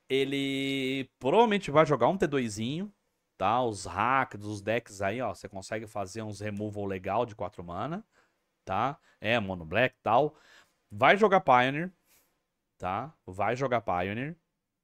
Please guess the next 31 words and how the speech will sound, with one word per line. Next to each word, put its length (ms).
Dá 220
pra 160
ver 100
um 80
Pioneerzinho 800
assim, 480
né? 160
Modern 560
eu 140
acho 240
que 140
não. 600
Modern, 460
Legacy 400
eu 80
acho 160
que 80
não. 360
Agora, 360
Commander, 960
meu 200
amigo. 340
<laughs> 1700
Commander, 920
meu 200
amigo, 260
eu 40
já 100
liberei 380
o 20
slot 480